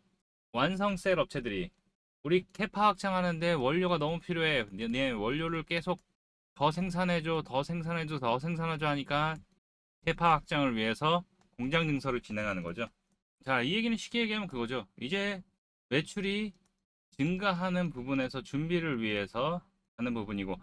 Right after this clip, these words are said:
아까도 말씀드렸듯이 제삼자 배정이나 이런 걸로 했으면 훨씬 더 낫을 텐데,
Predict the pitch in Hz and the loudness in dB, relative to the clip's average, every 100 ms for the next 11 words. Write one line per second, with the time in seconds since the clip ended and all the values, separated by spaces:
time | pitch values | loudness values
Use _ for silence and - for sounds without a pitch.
0 | - 101 101 165 143 110 135 135 123 95 | -6 -6 -2 -2 0 0 0 -2 -2 -4
1 | 107 - 110 - 104 101 160 170 170 156 | -10 -6 -8 -6 -8 -6 -6 -2 0 0
2 | 143 135 123 95 110 123 123 120 117 131 | 0 0 0 -2 -2 -2 -2 -2 -4 -8
3 | - 123 113 _ _ 160 - 151 135 139 | -4 -4 -4 _ _ -8 -4 -2 0 0
4 | 147 _ _ _ _ - 104 - 110 117 | -2 _ _ _ _ -20 -16 -14 -10 -6
5 | 107 110 95 | -2 -2 -2